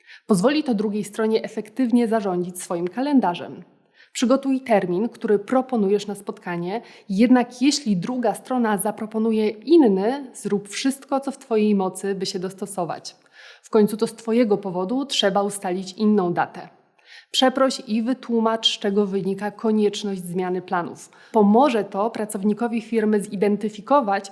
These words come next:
czy twoje podejście do pracy jest naprawdę poważne. Jeśli rezygnujesz z udziału w rekrutacji, obowiązkowo poinformuj o tym firmę. Nigdy nie urywaj tak po prostu kontaktu,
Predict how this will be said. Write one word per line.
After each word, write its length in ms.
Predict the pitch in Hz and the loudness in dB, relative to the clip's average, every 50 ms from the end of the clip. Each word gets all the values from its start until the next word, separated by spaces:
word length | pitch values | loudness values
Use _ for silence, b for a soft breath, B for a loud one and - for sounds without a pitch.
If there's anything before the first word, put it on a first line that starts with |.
| B B B B | B B B B
czy 100 | - 185 | -12 -8
twoje 260 | - - 269 294 269 | -2 0 0 0 0
podejście 640 | - - 214 196 170 180 190 214 233 - - - 208 | -2 -2 -2 -2 -2 0 0 0 -2 -2 -4 -4 -4
do 100 | 180 190 | -4 -6
pracy 500 | 190 - - 170 175 175 - 269 277 285 | -8 -4 -4 -4 -4 -4 -4 -4 -4 -2
jest 400 | 269 202 196 196 196 - - - | 0 0 0 -2 -4 -8 -8 -4
naprawdę 540 | 202 196 202 196 - 208 196 190 180 190 190 | -2 -2 -2 -2 -2 -4 -4 -4 -4 -6 -8
poważne. 640 | 196 208 190 170 180 165 175 160 151 147 120 71 - _ _ _ _ _ _ B B B B B B B | -8 -8 -8 -6 -6 -6 -6 -6 -8 -10 -12 -12 -16 _ _ _ _ _ _ B B B B B B B
Jeśli 340 | - 214 - - 214 208 202 | -2 -2 -2 0 0 0 2
rezygnujesz 580 | 208 202 175 196 190 175 226 254 277 262 233 208 | 2 0 -2 -2 -2 0 0 2 2 2 0 -2
z 80 | - | -4
udziału 360 | - 208 190 165 190 196 202 | -6 -8 -6 -4 -2 0 0
w 80 | 208 185 | 0 -2
rekrutacji, 800 | 196 190 190 - - 208 196 196 175 - - - - 247 233 - | -4 -6 -8 -10 -12 -12 -8 -4 -4 -4 -4 -2 -4 -4 -4 -4
obowiązkowo 960 | - 185 175 190 180 190 190 190 185 190 - - 202 202 190 180 190 202 196 | -6 -6 -6 -4 -2 -2 -4 -4 -4 -8 -10 -6 -4 -4 -4 -2 -4 -6 -6
poinformuj 880 | 196 - 220 214 214 214 202 208 - - 214 202 208 202 202 208 202 | -6 -4 -2 0 0 0 -2 -4 -4 -2 -2 -2 0 -2 -2 -2 -2
o 100 | 202 202 | -4 -6
tym 240 | 196 - 226 214 202 | -6 -4 -2 -2 -4
firmę. 400 | 202 - - 247 226 196 175 - - - - _ _ _ _ B B B B B B B | -4 0 0 2 2 2 -2 -6 -8 -14 -20 _ _ _ _ B B B B B B B
Nigdy 520 | 202 208 233 277 311 269 240 175 190 190 | 6 8 8 8 8 6 4 0 0 0
nie 160 | 190 202 208 | 2 4 4
urywaj 600 | 220 226 240 247 254 240 226 247 247 240 240 240 | 4 4 4 2 2 2 0 0 0 0 -2 -2
tak 140 | 233 - 202 | -4 -8 -10
po 160 | - - 233 | -4 -2 -2
prostu 400 | 214 214 226 220 214 214 - 233 | -2 -2 -4 -6 -6 -6 -6 -8
kontaktu, 720 | 226 - 208 202 202 202 190 190 196 - - 185 175 156 | -6 -4 -6 -6 -4 -4 -6 -8 -10 -8 -2 0 0 0